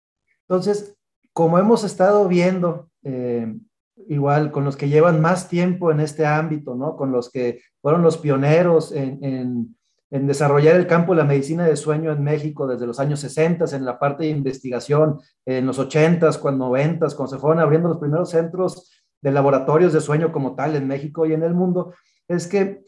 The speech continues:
falta, eh, precisamente vincular esa parte de investigación básica, ¿no? En México se siguen, eh, hay excelentes grupos de investigadores que están haciendo aportaciones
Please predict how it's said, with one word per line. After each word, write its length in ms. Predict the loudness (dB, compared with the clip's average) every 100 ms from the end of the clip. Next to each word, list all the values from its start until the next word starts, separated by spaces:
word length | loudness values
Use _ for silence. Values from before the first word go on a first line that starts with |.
| _
falta, 680 | _ 0 2 2 2 0 0
eh, 320 | -2 -2 -2 -6
precisamente 760 | -8 -2 2 4 4 2 2
vincular 640 | 2 2 2 0 2 2 0
esa 260 | -2 -4
parte 280 | -2 -4 -2
de 100 | -2
investigación 960 | -2 -4 -6 -6 -4 -4 0 0 2 0
básica, 500 | 0 0 -2 -2 -2
¿no? 240 | -2 -4
En 140 | -6 -4
México 520 | -4 -4 0 0 -2 -14 _ _
se 200 | -6 -4
siguen, 600 | 0 0 2 2 0 -4
eh, 320 | -8 -6 -4 0
hay 180 | 2
excelentes 800 | 0 -2 -2 2 4 4 0 -6
grupos 340 | -4 -4 -2 0
de 60 |
investigadores 800 | 0 -2 -4 -2 2 4 4 0 -4
que 100 | -12
están 560 | -6 -2 0 -2 -4 _ _ -10
haciendo 420 | -6 0 0 2
aportaciones 1000 | 2 0 0 -2 0 2 2 -2 -6 _